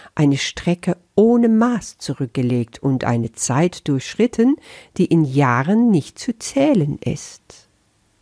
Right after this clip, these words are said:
Das ist also ganz gewaltig. Gehen wir dran. Unbedingt. Was ist Liebe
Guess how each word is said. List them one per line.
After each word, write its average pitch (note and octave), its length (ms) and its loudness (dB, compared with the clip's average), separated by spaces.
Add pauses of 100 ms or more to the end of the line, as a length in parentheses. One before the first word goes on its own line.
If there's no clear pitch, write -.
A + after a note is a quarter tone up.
(240)
Das - 220 -14
ist - 120 -14
also B2 240 -4
ganz - 320 -4
gewaltig. - 1080 -4 (720)
Gehen B2 280 4
wir C3 240 0
dran. F3+ 600 0 (1120)
Unbedingt. G3 960 0 (1900)
Was C4 340 0
ist - 400 -2
Liebe F3+ 480 0